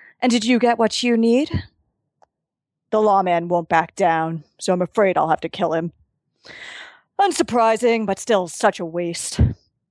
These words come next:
I'm certain the hanging judge was here, but none of my magics could detect him. I wonder if he's even aware of his power. I'll just have to count on catching him with the others. And the carpenter."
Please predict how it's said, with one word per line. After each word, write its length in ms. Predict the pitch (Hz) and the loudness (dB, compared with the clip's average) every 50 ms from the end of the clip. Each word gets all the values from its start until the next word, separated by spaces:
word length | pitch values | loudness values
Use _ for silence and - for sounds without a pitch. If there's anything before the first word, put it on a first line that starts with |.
| _ _ _ _ _ _ - - | _ _ _ _ _ _ -14 -10
I'm 100 | 214 202 | -8 -6
certain 540 | - - - - - 339 330 240 208 185 175 | -4 -2 -2 0 2 2 2 2 0 -2 -2
the 60 | 196 | -2
hanging 340 | 180 202 190 175 180 180 175 | -2 -4 -4 -4 -4 -6 -4
judge 280 | - 196 180 175 175 170 | 0 2 2 2 0 -4
was 160 | 165 - - | -10 -8 -6
here, 300 | - 185 175 151 160 160 - | -4 -4 -2 -4 -4 -8 -10
but 100 | 240 - | -4 0
none 100 | 208 214 | 2 2
of 100 | 202 170 | 4 4
my 100 | 185 175 | 4 2
magics 500 | 170 175 180 180 180 - 165 - - - | 2 4 4 4 2 2 -2 -8 -8 -8
could 120 | - 202 | -8 -8
detect 400 | - 160 - - - 165 - - | -8 -8 -8 -8 -8 -8 -8 -6
him. 280 | - 175 180 175 180 - _ _ _ _ _ _ _ _ _ _ _ _ _ _ _ _ | -4 -4 -4 -4 -6 -8 _ _ _ _ _ _ _ _ _ _ _ _ _ _ _ _
I 60 | - 190 | 0 2
wonder 220 | 220 254 240 226 | 4 4 4 2
if 80 | 202 - | 2 0
he's 180 | 214 180 - | -4 -6 -6
even 220 | 196 196 185 208 180 | -4 0 2 2 2
aware 420 | 170 156 - 180 180 190 175 165 | 2 0 -2 0 2 2 2 2
of 80 | 156 - | 0 -2
his 160 | 175 - - | -6 -10 -10
power. 480 | - - 180 175 160 156 160 156 - _ _ _ _ _ _ _ _ _ _ _ _ _ _ _ _ _ _ _ - - _ - - - - | -4 -2 0 0 0 0 -4 -10 -12 _ _ _ _ _ _ _ _ _ _ _ _ _ _ _ _ _ _ _ -20 -20 _ -20 -20 -8 -2
I'll 100 | - 302 | 0 2
just 180 | 254 277 240 254 | 2 2 2 2
have 140 | 240 214 - | 2 0 0
to 80 | 214 | -2
count 260 | - 220 233 208 190 196 | -2 0 0 2 2 0
on 100 | 190 185 | -2 -2
catching 360 | - - 196 - - 185 165 | 0 0 0 0 -2 -6 -8
him 140 | 196 175 175 | -8 -8 -8
with 140 | 175 165 | -8 -6
the 120 | - 175 180 | -4 -2 0
others. 520 | 170 165 165 160 175 175 - - - - - _ _ _ _ _ _ _ _ _ _ _ _ _ _ _ _ - - - - | 0 0 0 -2 -4 -4 -6 -8 -10 -12 -16 _ _ _ _ _ _ _ _ _ _ _ _ _ _ _ _ -20 -10 -4 -2
And 120 | 214 208 | 2 2
the 60 | 202 | 2
carpenter." 720 | - - - 294 320 285 - 196 165 - 165 156 165 170 | 2 2 2 2 2 4 2 -2 -4 -2 -2 -2 -2 -4